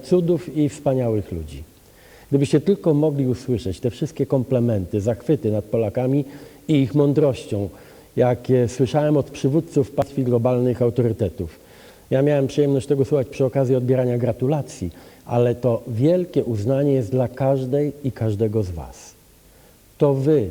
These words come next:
w dwa tysiące dwudziestym trzecim roku zadziwiliście świat. To dzięki Wam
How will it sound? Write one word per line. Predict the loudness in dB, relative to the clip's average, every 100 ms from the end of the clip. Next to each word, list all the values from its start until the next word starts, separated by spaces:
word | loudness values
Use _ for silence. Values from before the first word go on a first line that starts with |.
| -6
w |
dwa | -4 -2
tysiące | -2 -2 -2 -2 -2
dwudziestym | 0 -2 -2 -4 -2
trzecim | -2 -2 -2 0
roku | -2 -2 -6 -6 -20 -20 -16 -4
zadziwiliście | 0 0 0 0 -2 -4 -6 -8
świat. | -8 -10 -10 -16 -20 _ _ _ _ -20 -4
To | 0
dzięki | 2 2 2 0
Wam | 0 0 -2